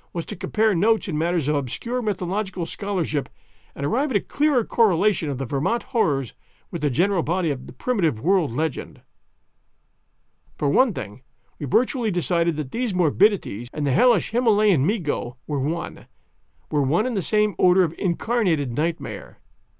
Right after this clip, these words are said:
There was also absorbing zoological conjectures, which I would have referred to Professor Dexter in my own college, but for Akeley's imperative command to tell no one of the matter before us. If I seem to disobey that command now,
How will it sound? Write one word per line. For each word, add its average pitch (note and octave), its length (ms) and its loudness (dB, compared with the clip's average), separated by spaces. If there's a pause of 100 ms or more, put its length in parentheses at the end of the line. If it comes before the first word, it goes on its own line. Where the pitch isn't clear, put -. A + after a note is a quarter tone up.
(880)
There D3+ 120 -2
was C3+ 140 2
also A3+ 300 2
absorbing E3+ 520 4
zoological F3+ 680 0
conjectures, C3+ 680 -6 (280)
which E3 180 -2
I F3+ 60 6
would A#3+ 160 2
have E3 120 2
referred G3 420 2
to E3+ 60 -2
Professor E3+ 460 -2
Dexter C#3+ 480 0
in C#3 80 0
my C#3+ 160 -2
own G#3+ 220 0
college, G2 480 -4 (420)
but E3+ 140 -4
for F#3 120 -4
Akeley's G#3+ 440 -2
imperative F#3+ 480 2
command E3+ 500 -2
to F#3 100 -12
tell D#3 240 -2
no F3 300 4
one F3 140 4
of B2+ 100 -2
the B2+ 80 -2
matter C3+ 280 0
before A#2+ 380 -4
us. - 240 -12 (1400)
If D3+ 140 -4
I D#3 60 0
seem C#4+ 240 0
to A3+ 60 0
disobey G#3 460 2
that F#3+ 180 2
command D#3 400 0
now, A2+ 440 -2